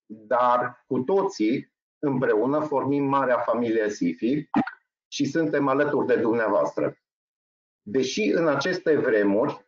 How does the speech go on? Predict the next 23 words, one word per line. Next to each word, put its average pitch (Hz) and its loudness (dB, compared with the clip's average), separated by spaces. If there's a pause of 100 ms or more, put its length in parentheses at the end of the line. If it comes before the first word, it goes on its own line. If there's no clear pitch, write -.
lucrăm 135 0
de 151 4
la 127 4
distanță, 110 -2 (420)
vom 151 2
încerca 156 2
să 180 -2
vă 147 2
sprijinim 151 -2
în 123 0
activitate 113 -2
sau 120 0
în 117 0
redeschiderea 120 0
activității. - -4 (1120)
În 147 4
ultima 180 0
perioadă, 135 0
noi 175 -2
am 156 0
încercat 156 -2
să 156 -2
vă 131 0